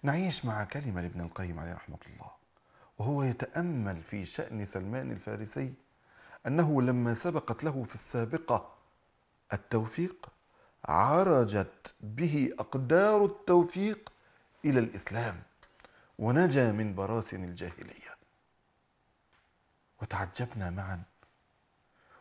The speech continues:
وعشنا مع هذه العجائب، كيف نكون مثل سلمان موفقين.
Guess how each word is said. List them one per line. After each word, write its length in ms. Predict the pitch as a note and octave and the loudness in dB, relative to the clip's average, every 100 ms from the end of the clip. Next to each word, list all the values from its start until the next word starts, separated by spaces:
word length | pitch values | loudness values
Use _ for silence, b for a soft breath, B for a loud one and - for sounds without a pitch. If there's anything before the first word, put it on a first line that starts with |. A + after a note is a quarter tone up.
| b | b
وعشنا 600 | F#2+ D3+ C3+ - A#2 G#2 | 0 0 -4 -4 -2 -2
مع 280 | G2 F2+ F#2 | -2 -4 -4
هذه 460 | F#2+ B2 A2+ G2+ | -4 -4 -4 -6
العجائب، 640 | F#2+ D#2+ F2 G#2 G#2 G2+ G#2 - - _ b b b b _ - | -6 -6 -6 -6 -6 -8 -12 -18 -20 _ b b b b _ -6
كيف 300 | C#3+ C3 A2 | -6 -4 -6
نكون 580 | F#2+ F2+ B2 A2 E2+ - b b b b | -6 -6 -4 -4 -4 -10 b b b b
مثل 440 | B2 D3+ - G2 E2+ | -2 -2 -4 -8 -8
سلمان 560 | - G2+ A2+ B2+ B2+ B2 b b b - | -6 -6 -4 -4 -6 -8 b b b -4
موفقين. 680 | B2 B2+ - F#2+ - D2+ | 0 -2 -4 -10 -10 -14